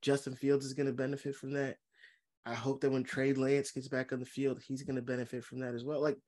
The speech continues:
when you can do really great things with your legs, throwing becomes a lot easier. And that's just the way of the world. And Josh Allen's maximized on that.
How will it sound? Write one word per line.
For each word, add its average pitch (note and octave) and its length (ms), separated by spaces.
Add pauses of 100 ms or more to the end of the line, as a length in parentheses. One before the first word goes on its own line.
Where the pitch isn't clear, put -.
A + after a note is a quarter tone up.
(280)
when C#3 160
you F3 80
can D#3 200
do D#3+ 400
really D3 380
great C#3 320
things D3 220
with C#3 160
your C#3+ 120
legs, - 600 (1400)
throwing C3 280
becomes B2+ 280
a B2 60
lot B2 180
easier. A2 400 (120)
And A2+ 220
that's A2+ 240
just B2 180
the B2 80
way A#2+ 100
of A#2+ 60
the A#2 60
world. C3 220
And A#2+ 180 (500)
Josh B2 240
Allen's A#2+ 220
maximized G2+ 500
on G2+ 120
that. - 120